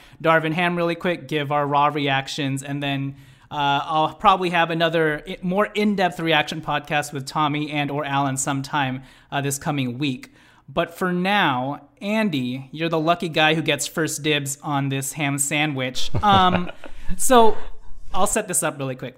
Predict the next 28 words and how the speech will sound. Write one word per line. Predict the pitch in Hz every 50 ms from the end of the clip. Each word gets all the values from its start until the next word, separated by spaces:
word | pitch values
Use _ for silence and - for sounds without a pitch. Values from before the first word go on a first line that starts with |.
| _ _ -
The | 170 175
Lakers | 180 226 269 254 269 277 277 269 262 233 233 -
interviewed | - 202 208 208 185 202 202 190 160
a | 151
slew | 151 - - 190 190 180 175 170
of | 165 165
head | 165 151 147 139
coaching | - 147 143 139 143 143 139
candidates, | 143 147 143 139 139 135 139 135 135 -
including | 139 139 135 - 151 143 139 135 131 131 139
Kenny | - - 143 139 139 147
Atkinson, | 151 156 151 - 156 147 - - 151 139 139 143 139 139 - -
Mark | 139 139 135 131 -
Jackson, | - 151 139 139 139 - 151 143 139
who | 139 143
you | 131 127
heard | 127 143 139
on | 131 131
the | 131
broadcast, | 127 135 135 131 131 135 - 139 127 127 - -
unfortunately, | 127 123 - 143 139 135 - 151 139 139 139
tonight, | 139 - 156 147 143 143 156 - - - - - - - -
um, | - 151 147 143 143 139 135 135 139 -
Toronto | - - 185 185 190 190 196 190 - 214 175
assistant | 170 160 - 175 160 - - - 175 160 151 139 -
coach | - - - 170 160 160 156 156 - - -
Adrian | 151 147 139 139 147 135
Griffin, | 139 165 214 214 214 - 220 214 208 208 208